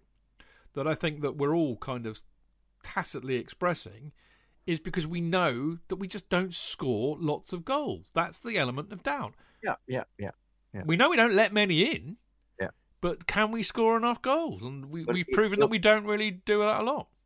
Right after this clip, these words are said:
Speaker 2: He'll keep playing Werner because, um, uh, i-, i-, i-, despite his being, um, completely inept in front of goal, he is, um, he seems to be a quite a vital cog in this setup just because of his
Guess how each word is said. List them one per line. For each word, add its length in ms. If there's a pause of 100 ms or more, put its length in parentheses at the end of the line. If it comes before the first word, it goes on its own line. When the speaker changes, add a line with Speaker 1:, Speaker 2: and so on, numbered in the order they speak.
(240)
Speaker 2:
He'll 100
keep 320
playing 340
Werner 400 (600)
because, 560
um, 240 (580)
uh, 440 (200)
i-, 100 (120)
i-, 120 (120)
i-, 60 (320)
despite 560
his 160
being, 440 (140)
um, 320 (1500)
completely 880
inept 420
in 100
front 220
of 100
goal, 420
he 220
is, 280
um, 180 (480)
he 80
seems 240
to 80
be 80
a 60
quite 200
a 40
vital 340
cog 280
in 120
this 140
setup 440
just 180
because 260
of 80
his 280